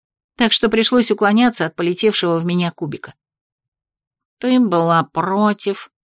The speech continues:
напомнил мне фамильяр и запрыгнул на кровать. Переступил пару раз, впился когтями,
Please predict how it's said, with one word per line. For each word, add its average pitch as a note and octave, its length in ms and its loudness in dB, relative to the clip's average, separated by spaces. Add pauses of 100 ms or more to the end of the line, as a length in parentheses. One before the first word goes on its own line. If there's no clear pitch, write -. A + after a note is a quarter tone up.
(240)
напомнил G#3+ 500 2
мне G3+ 180 0
фамильяр B3+ 600 2
и G3+ 100 -2
запрыгнул G3+ 540 0
на F#3+ 100 -4
кровать. D#3 460 -6 (720)
Переступил E3 680 0
пару B3 280 2
раз, C4+ 220 0
впился C#4+ 400 -2
когтями, B3 600 2